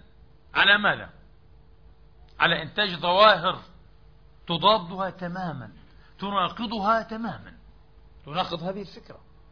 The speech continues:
وإليه الإشارة بقوله تبارك وتعالى: "ولا تكونوا كالذين أوتوا الكتاب"، أي من قبلكم، "فطال عليهم الأمد فقست قلوبهم". ووظيفة هذا الكتاب تليين القلوب، أيها الإخوة، إنارة العقول والنفوس،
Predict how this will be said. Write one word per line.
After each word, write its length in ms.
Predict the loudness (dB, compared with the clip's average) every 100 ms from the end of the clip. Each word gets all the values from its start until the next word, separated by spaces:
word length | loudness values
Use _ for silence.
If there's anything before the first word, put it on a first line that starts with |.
| -20 -20 -20 -20 -14
وإليه 360 | -8 -2 -2 -2
الإشارة 380 | -4 -4 -2 -4
بقوله 480 | -4 -6 -6 -10
تبارك 440 | -10 -6 -4 -6 -6
وتعالى: 680 | -12 -6 0 2 2 0 -4 -12 -20 -20 -20 -8
"ولا 260 | -2 -2
تكونوا 580 | -2 -6 -10 -14 -14 -14
كالذين 580 | -10 -8 -6 -8 -8 -12
أوتوا 340 | -12 -12 -14
الكتاب"، 460 | -16 -12 -8 -8 -8
أي 100 | -16
من 120 | -16
قبلكم، 460 | -14 -14 -14 -16 -16
"فطال 420 | -14 -6 -2 2
عليهم 580 | 4 2 0 -8 -8 -8
الأمد 380 | -2 -2 -2 -8 -16 -20 -20 -20
فقست 500 | -18 -16 -16 -18 -18
قلوبهم". 460 | -16 -14 -14 -16 -20 -20 -20 -20 -20 -20 -20 -20 -12
ووظيفة 460 | -6 -2 0 0 0
هذا 220 | 0 -2
الكتاب 520 | -4 -8 -6 -8 -8 -4
تليين 340 | -2 -2 -6
القلوب، 520 | -6 -6 -6 -6 -6
أيها 220 | -8 -14 -14
الإخوة، 320 | -18 -20 -20 -20 -20 -8
إنارة 480 | -2 4 6 6 6
العقول 420 | 4 2 -2 0
والنفوس، 640 | 0 0 -4 -6 -8 -10